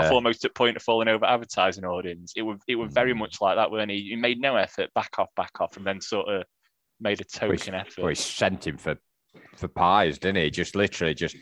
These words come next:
Speaker 2: like, I don't know what, where he will, but surely you've got to put him on his right foot. You know he's really good on his left foot. I know, I'll, I'll kinda go that way. So he kinda, and then he beat him, and it was a good finish. It was good. You can't really blame, uh,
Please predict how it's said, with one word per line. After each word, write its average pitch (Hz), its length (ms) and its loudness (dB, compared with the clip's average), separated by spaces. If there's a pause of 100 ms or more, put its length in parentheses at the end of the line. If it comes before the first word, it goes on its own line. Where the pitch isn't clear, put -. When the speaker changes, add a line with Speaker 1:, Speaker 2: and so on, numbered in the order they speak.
(140)
Speaker 2:
like, 78 180 2
I 92 40 4
don't 107 120 4
know 95 60 0
what, 101 180 4
where 101 200 6
he 98 40 6
will, 107 180 4
but 190 140 4 (180)
surely 233 380 10
you've 120 100 4
got 143 120 8
to 131 80 4
put 170 160 6
him 101 80 0
on 101 80 4
his 90 100 -2
right 92 240 6
foot. 92 320 4 (720)
You 135 140 2
know 160 240 8
he's 104 160 4
really 110 200 8
good 110 160 6
on 98 60 4
his 95 120 0
left 90 180 2
foot. 95 240 4
I 151 160 6
know, 82 160 2
I'll, 101 240 4
I'll 101 160 4
kinda 107 560 4 (100)
go 107 160 8
that 110 220 6
way. 87 160 6
So 98 240 4
he 95 40 2
kinda, 131 380 4 (380)
and 120 200 6
then 139 220 6
he 113 80 6
beat 110 240 6
him, 95 100 2
and 90 160 2 (440)
it - 20 -2
was 139 120 2
a - 20 -10
good 175 160 8
finish. 80 500 -2
It 87 40 -2
was 80 100 -6 (120)
good. 87 140 0
You 80 160 -8
can't 80 160 0
really 76 120 -6
blame, 78 400 0 (140)
uh, 78 440 4